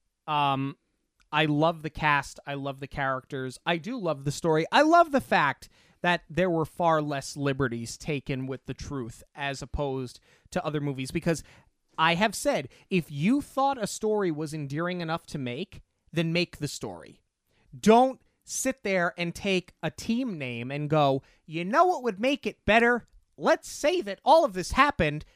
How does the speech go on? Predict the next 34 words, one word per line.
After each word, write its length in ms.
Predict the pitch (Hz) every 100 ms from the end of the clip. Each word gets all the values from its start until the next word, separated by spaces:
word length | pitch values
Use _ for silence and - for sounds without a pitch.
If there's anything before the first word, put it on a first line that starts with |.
| _ _
and 400 | - 196 196 170
we're 200 | 185 302
just 240 | 294 269 -
gonna 160 | 254
rewrite 360 | 208 214 185 156
history." 480 | 160 143 - 82 - _ _ _ _
That's 300 | 175 214 -
not 340 | 190 233 247
necessarily 800 | 185 180 175 - 196 185 170 160 -
what 300 | 135 156 - -
they 260 | 143 143
did 280 | 127 151 156
here. 220 | - 107 - - -
I, 120 | 240
I 40 | -
don't 160 | 233
get, 100 | 285 -
I 80 | 226
think 200 | 320 240
the 80 |
sound 360 | 139 - 151 185
mixing 360 | 185 - 214 170
is 120 | 101
awful, 440 | - 127 - 214
actually. 520 | 214 208 - 220 233 226 _ _ -
Um, 380 | 135 127 123 120
I 120 | - 151
think 340 | - 175 -
that 240 | 175 143 _
sometimes 920 | - - 180 180 175 170 180 185 180 - _ _ _
the 140 | 226 160
dialogue, 640 | 131 160 139 175 156 101
the 220 | 151 175 131
dialogue, 1040 | - - 185 185 170 139 117 98 90 87